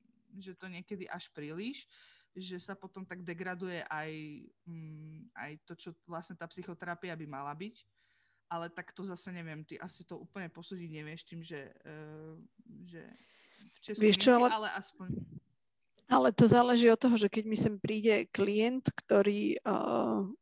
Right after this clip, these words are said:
Speaker 2: ako keby príde iba naozaj s tým, že chce sa iba spoznať, tak je to podstatne menej sedení, ako keď mi sem niekto príde, že ja neviem, v-, vyrastal som v rodine alkoholika
Speaker 1: Mhm.
Speaker 2: a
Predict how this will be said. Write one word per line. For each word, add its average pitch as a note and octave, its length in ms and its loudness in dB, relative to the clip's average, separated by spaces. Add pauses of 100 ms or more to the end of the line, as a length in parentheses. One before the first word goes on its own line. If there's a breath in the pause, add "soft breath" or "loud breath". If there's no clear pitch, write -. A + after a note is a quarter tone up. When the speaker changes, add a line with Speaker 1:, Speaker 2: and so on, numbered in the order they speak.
(100)
Speaker 2:
ako G#3 240 0
keby G#3 240 4
príde G#3+ 480 8
iba G3 160 6
naozaj G3+ 400 6
s - 160 2
tým, G3+ 240 0
že G3 320 6
chce - 240 -2
sa G#3+ 160 4 (160)
iba G3 240 0
spoznať, G#3+ 560 0
tak G3 160 -2
je G3+ 80 0
to F#3+ 160 0
podstatne - 480 2
menej G3+ 320 4
sedení, G#3 560 0
ako F#3+ 240 2
keď G3+ 160 0
mi G3+ 80 0
sem G3 160 2
niekto G3+ 400 0
príde, G#3 560 6 (480 loud breath)
že G3 480 6
ja - 0 -
neviem, G3+ 560 2
v-, G3+ 560 2
vyrastal G#3 480 6
som G3+ 240 4
v G3 80 6
rodine G#3 640 4
alkoholika G#3 880 4
Speaker 1:
Mhm. G#3 240 2
Speaker 2:
a G3 100 -2